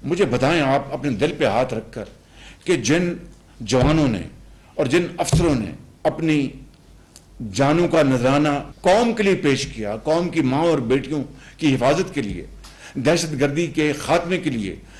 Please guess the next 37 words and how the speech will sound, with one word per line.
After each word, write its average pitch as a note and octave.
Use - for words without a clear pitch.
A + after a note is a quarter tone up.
दहशतगर्दों D3+
का E3
मुकाबला D3+
किया B2
और D3
जामे E3+
शहादत D3+
नोश G#3+
किया, C3+
और F#3+
उसके F#3+
नतीजे F#3
में G3+
क्या A3
हुआ? D#3
कुरान D#3
करीम F3
तो F3+
कहता G3
है F#3+
कि D#3+
ये D#3+
शहीद E3
हैं, F3+
इनको D#3+
मुर्दा D#3+
मत E3
कहो। C3
हम C3
बतौर C#3+
मुसलमान D3
सब A3
इस A3
पर G3
हम, D#3
हमारा C#3
पूरा D#3+